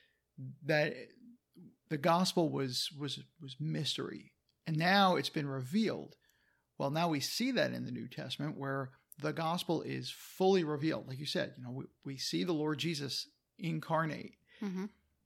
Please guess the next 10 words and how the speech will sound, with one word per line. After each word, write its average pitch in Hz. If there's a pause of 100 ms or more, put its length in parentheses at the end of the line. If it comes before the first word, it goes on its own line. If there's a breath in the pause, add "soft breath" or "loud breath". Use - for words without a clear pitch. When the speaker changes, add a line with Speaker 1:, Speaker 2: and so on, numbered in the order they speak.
(600)
Speaker 1:
And 143 (520)
we 147
see 190
the, 143 (840)
the 156
gospel, 139 (280)
uh, 143 (100)
you 139
know, 127
him 151